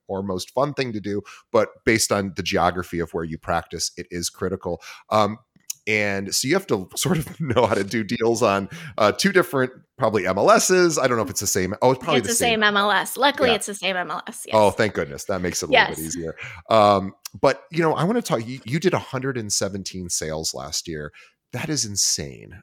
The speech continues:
Speaker 1: uh, in, in, in the best possible compliment I could give somebody. Um,
Speaker 2: Thank you.
Speaker 1: you, you,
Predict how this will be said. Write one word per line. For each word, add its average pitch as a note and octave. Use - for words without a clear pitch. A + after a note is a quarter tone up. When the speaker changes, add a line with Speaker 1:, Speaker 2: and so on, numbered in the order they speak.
Speaker 1:
uh, F2+
in, A#2+
in, A2+
in A2
the G2+
best G2+
possible G2
compliment E2+
I D#2
could D#2
give E2+
somebody. D2
Um, G2
Speaker 2:
Thank -
you. G#2
Speaker 1:
you, G#2
you, G2+